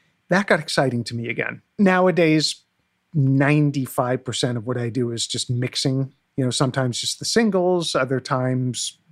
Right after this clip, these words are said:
the whole album, sometimes just one tune. And I gotta say, I love that, that process because it's kinda like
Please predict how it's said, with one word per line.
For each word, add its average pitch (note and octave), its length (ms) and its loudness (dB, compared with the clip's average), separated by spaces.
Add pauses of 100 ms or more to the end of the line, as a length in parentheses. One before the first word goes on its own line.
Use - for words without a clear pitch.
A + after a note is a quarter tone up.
(120)
the - 60 -18
whole A#2+ 260 -4
album, D3+ 640 2 (240)
sometimes C3+ 420 0
just C3 160 -4
one C#3+ 260 4
tune. C3 400 0
And C3 420 0 (240)
I D#3+ 80 4
gotta F#3 180 4
say, D3 220 4
I C#3+ 80 4
love C3+ 380 0
that, B2+ 360 -4 (220)
that - 180 0
process C#3 480 0
because C3 540 -2 (240)
it's D#3 200 0
kinda G#3+ 460 2
like C#3+ 300 0